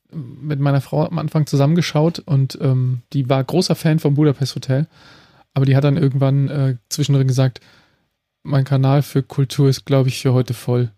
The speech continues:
Ich geh ins Bett.“ <laughs> Das sah auch schon so ein bisschen so aus, als ob sie so hypnotisiert war. Das war so, so eine stoischen Stimme. Und dann ist sie ins Bett gegangen und ab dem Augenblick hab ich dann auf Englisch umgeschaltet. Das war so ungefähr zur Hälfte des Films. Ist den anderen Weg gegangen.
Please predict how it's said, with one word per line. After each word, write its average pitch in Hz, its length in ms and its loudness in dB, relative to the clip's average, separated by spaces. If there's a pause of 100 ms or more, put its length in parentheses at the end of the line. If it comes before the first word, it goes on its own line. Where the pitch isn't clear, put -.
(140)
Ich - 140 -20
geh 131 120 -4
ins 123 160 -6
Bett.“ 113 380 -10
<laughs> - 60 -10 (840)
Das 214 140 -4
sah 180 140 2
auch 180 80 2
schon 185 180 2
so 165 80 4
ein 156 80 2
bisschen 180 180 0
so 151 100 2
aus, 151 200 0
als 147 120 -2
ob 147 100 -2
sie 147 80 -4
so 135 120 2
hypnotisiert 147 800 -2
war. 139 280 0
Das - 200 -2
war 170 100 2
so, 160 100 2 (300)
so 156 100 -2
eine 147 180 4
stoischen 151 480 0
Stimme. 151 360 0 (400)
Und 135 100 0
dann 135 100 2
ist 139 80 -2
sie - 60 -2
ins 139 120 0
Bett - 180 -4
gegangen 151 260 -4
und 151 100 -4
ab 147 140 -8
dem 147 120 4
Augenblick 139 280 2
hab 135 80 2
ich 131 40 -4
dann 135 140 -2
auf 127 100 0
Englisch 143 280 0
umgeschaltet. 143 560 -4
Das 139 140 -10
war 143 100 -4
so 151 120 -6
ungefähr 143 340 -4
zur 139 120 2
Hälfte 156 280 2
des 139 120 -2
Films. 160 320 -2 (2750)
Ist - 180 -20
den 143 100 -6
anderen 127 260 0
Weg 131 180 -4
gegangen. 127 320 -2